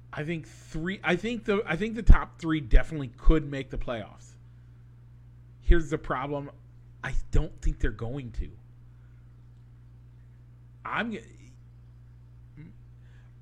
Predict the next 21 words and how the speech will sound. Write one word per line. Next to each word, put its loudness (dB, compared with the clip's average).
I've -2
made -2
some -6
statements 0
that -4
you, -6
you've -8
looked -6
at -6
me -10
and, -10
and -10
made -6
me -8
feel -4
like -6
you -8
think 0
are -6
hot -2
takes. 10